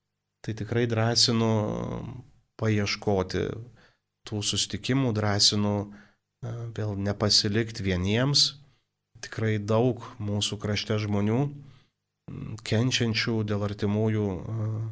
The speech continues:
tokių mirčių, e, kenčiančių tuos kodėl, už ką, e, ir, ir netikrų kalčių krūvas. E, eikim vieni pas kitus, dabar karantino metu gal ne, ne, neraginu fiziškai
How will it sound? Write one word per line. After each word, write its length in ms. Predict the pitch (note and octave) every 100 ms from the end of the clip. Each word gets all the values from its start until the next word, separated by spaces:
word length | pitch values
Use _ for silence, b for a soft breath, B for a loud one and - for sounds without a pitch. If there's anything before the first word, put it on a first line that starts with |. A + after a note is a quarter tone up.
| - b b b _ _ _ -
tokių 320 | - - G#2+ G2+
mirčių, 420 | G2+ - G#2+ A#2 C3+ - - - _ _ _ -
e, 180 | A2 A2
kenčiančių 760 | - G#2+ A#2+ A#2 G#2 - G#2+ G2+ G2 G2+ G#2+
tuos 320 | - G2+ G2+
kodėl, 560 | - - G2+ G#2+ A2 A2
už 160 | G2+ -
ką, 200 | A2 A#2 A#2 A2+ A2+
e, 560 | A#2 A#2+ A#2 B2 A#2+ A#2+ b b b b _ -
ir, 440 | A2+ A2+ A2 G#2+ G#2 A2
ir 120 | G#2+
netikrų 420 | G#2+ - - A2+
kalčių 380 | A2 G#2+ - C3+
krūvas. 500 | C#3 C#3 B2 A#2 - - B B B B B _ -
E, 320 | B2 A2+ A2 A2+
eikim 480 | G2 G#2+ A2 B2 A#2
vieni 240 | G#2+ A2
pas 220 | A2 G#2 -
kitus, 680 | - - A#2 A2 - - - G2 G#2
dabar 260 | F2+ G2 G2
karantino 480 | - F#2 F#2 G#2+ G2+
metu 220 | F#2 G#2
gal 140 | F#2+ F#2
ne, 140 | F2
ne, 140 | F#2+ F2+
neraginu 500 | F#2 F#2 G2+ G2 A2
fiziškai 600 | G2+ - A2+ A#2+ - -